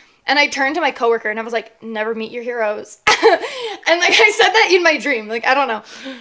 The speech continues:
Um, but then I noticed that the cash he gave me was, like, it was a, it was one twenty and one ten, I'm pretty sure. I think he gave me thirty dollars.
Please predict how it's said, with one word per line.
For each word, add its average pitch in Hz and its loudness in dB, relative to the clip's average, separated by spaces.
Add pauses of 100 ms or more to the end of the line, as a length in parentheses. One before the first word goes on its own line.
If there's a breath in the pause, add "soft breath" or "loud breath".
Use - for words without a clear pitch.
(140 loud breath)
Um, 254 2 (720)
but 285 -2
then 311 6 (120)
I 262 4
noticed 269 -2
that 220 -16
the 233 -2
cash 285 -6
he 277 -8
gave 220 -6
me 214 -10
was, 208 -12
like, 214 -10 (160)
it 247 0
was 262 0
a, 262 -2
it - -2
was 269 -6
one 349 0
twenty 285 -4
and 233 -6
one 220 -8
ten, 196 -12
I'm 220 -16
pretty - -18
sure. 170 -14
I 160 -14
think 220 -18
he 220 -20
gave 240 -10
me 240 -12
thirty 202 -12
dollars. - -14